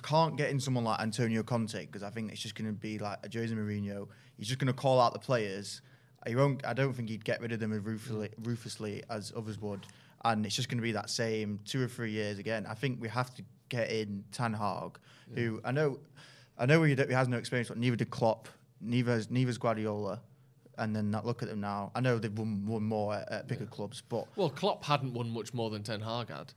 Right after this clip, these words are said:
Speaker 1: No.
Speaker 2: Klopp had won two, what was it, two league titles with Dortmund, which was obviously very impressive,
Speaker 1: Yeah.
Speaker 2: breaking that Bayern thing. But it's not like he'd won Champions Leagues or been around Europe. He, you know, Pep had done more of that, but Klopp had won a couple of troph-, uh,
Speaker 1: Yeah.
Speaker 2: three or four trophies,
Speaker 1: Yeah.
Speaker 2: which is great. But,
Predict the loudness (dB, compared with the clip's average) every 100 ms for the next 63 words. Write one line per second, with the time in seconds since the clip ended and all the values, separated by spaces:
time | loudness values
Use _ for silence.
0 | -2 2 4 4 4 4 0 -4 -4 -2
1 | 0 0 -4 -2 0 2 2 0 -2 -2
2 | -4 -4 -4 -4 -4 -4 -2 -2 -2 -4
3 | -2 -2 -2 0 -2 -2 -4 -6 0 0
4 | 0 -2 -8 -12 -8 -6 -4 -2 0 0
5 | -2 -4 -8 -8 -18 -12 -8 -4 -2 -4
6 | -4 -4 -2 -2 -2 -6 -2 -4 -2 -2
7 | -2 -2 -2 -2 -6 -4 -8 -2 -2 -2
8 | -6 -6 -6 -4 -6 -6 -6 -6 -6 -12
9 | -20 -20 -2 -2 0 -4 -6 -6 -6 -6
10 | -4 -2 -2 -2 -8 -6 -4 0 0 -2
11 | -6 -2 -2 0 -2 -4 -6 -6 -6 0
12 | 0 0 -2 -4